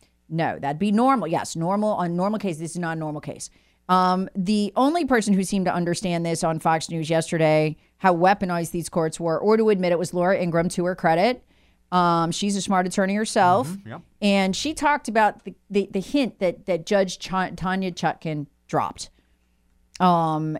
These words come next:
Speaker 1: and here's what she said about her. She wanted to be out of the country, but in August she might have to be here.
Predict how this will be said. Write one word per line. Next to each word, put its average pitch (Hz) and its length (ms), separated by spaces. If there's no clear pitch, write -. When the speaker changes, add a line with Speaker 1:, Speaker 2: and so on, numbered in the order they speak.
Speaker 1:
and 175 480
here's 262 300
what 233 120
she 226 120
said 196 260
about 175 300
her. 208 320
She 208 140
wanted 196 240
to 180 40
be 185 100
out 175 120
of 170 60
the 170 60
country, 190 540
but 180 200
in 180 120
August 170 360
she 180 160
might 160 200
have 156 260
to 156 60
be 147 160
here. 120 300